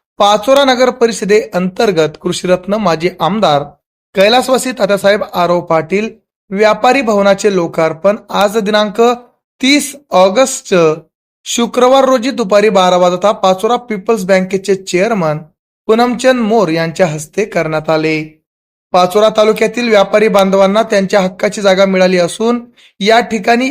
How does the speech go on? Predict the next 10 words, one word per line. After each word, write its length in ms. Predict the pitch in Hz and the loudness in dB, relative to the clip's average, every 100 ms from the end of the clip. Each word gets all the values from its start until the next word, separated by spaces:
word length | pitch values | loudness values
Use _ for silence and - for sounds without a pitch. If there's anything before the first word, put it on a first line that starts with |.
| 277 | -4
एकत्र 460 | 202 196 233 226 226 | -4 0 -2 0 0
येऊन 420 | 190 220 190 151 156 _ _ _ | 0 0 0 -4 -10 _ _ _
तालुक्याच्या 600 | 196 226 240 254 247 269 | 0 0 2 0 2 0
भरभराटीसाठी 1080 | 226 208 214 214 208 220 208 220 226 208 175 185 _ _ _ | 2 0 2 2 0 -2 -2 -2 -2 -2 -4 -8 _ _ _
आणि 240 | 190 226 262 - | 0 0 -2 0
अधिक 400 | 196 190 277 - | 0 0 -4 -4
उद्योगधंदे 600 | 202 180 226 185 202 196 | -2 0 0 0 -2 0
वाढवण्यासाठी 760 | 240 202 180 185 180 180 175 202 | 2 2 0 0 0 -2 -4 -6
प्रयत्न 380 | 185 175 175 170 | -4 -4 -4 -4
करावे, 560 | 170 160 160 180 226 | -2 -2 0 2 0